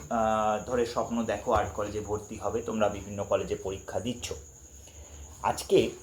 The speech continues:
যারা পরীক্ষা দিচ্ছ তাদের উদ্দেশ্যে দু একটা কথা বলার আছে।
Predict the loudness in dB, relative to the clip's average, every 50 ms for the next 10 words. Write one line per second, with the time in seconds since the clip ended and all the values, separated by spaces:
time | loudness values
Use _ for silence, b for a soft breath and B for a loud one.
0 | -18 -20 -20 -18 -2 2 4 6 6 6 6 4 2 2 0 0 2 2 2 2
1 | 0 -4 -6 -6 -4 2 4 6 6 6 6 4 2 0 -4 -4 -2 -2 -2 -2
2 | -2 -4 -6 -2 0 2 2 2 0 -2 -2 0 -2 -2 -2 -2 -2 -2 -2 -2
3 | -2 -6 -6 -8 -12 -16